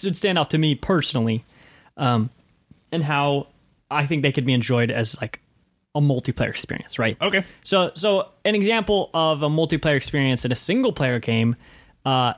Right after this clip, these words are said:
Speaker 1: is what I would describe as, like, a one point five player game, uh, e-, either in practice or just in, in name.
Speaker 2: Sure.
Speaker 1: The Last of Us is a game where only one person plays, right?
Speaker 2: Mm-hmm.
Speaker 1: Only one, one person plays, but it's very cinematic,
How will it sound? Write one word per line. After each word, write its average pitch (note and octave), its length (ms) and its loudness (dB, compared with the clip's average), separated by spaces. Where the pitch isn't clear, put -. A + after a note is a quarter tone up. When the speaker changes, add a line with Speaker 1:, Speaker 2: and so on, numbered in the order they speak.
Speaker 1:
is C#3 200 0
what C#3 140 0
I C3+ 140 2
would B2+ 100 0
describe B2+ 380 0
as, A#2+ 100 -2
like, B2 140 -2
a A#2 40 2
one A#2+ 440 2
point B2+ 260 -2
five A2+ 460 0
player G#2+ 260 -2
game, G2 400 -6
uh, A2+ 340 0
e-, F3 60 0
either F3 280 2
in C#3+ 360 0
practice E3 520 -2
or D3 180 0
just B2+ 220 0
in, B2 180 2
in A#2+ 420 0
name. B2+ 340 2
Speaker 2:
Sure. G#2+ 440 -2
Speaker 1:
The F#3 100 -2
Last F#3 340 -2
of A2 60 -6
Us - 320 -10
is D3 280 2
a D3+ 120 -6
game C#3 500 0
where C3 380 2
only G3+ 240 0
one G#3 180 2
person F3+ 340 0
plays, - 460 -4
right? D#3 220 2
Speaker 2:
Mm-hmm. A#2 120 -6
Speaker 1:
Only A3 220 0
one, G3 240 0
one F3+ 160 0
person D#3 260 0
plays, C#3 360 0
but C3 180 -2
it's A#2+ 100 -6
very E3+ 160 2
cinematic, C#3+ 640 0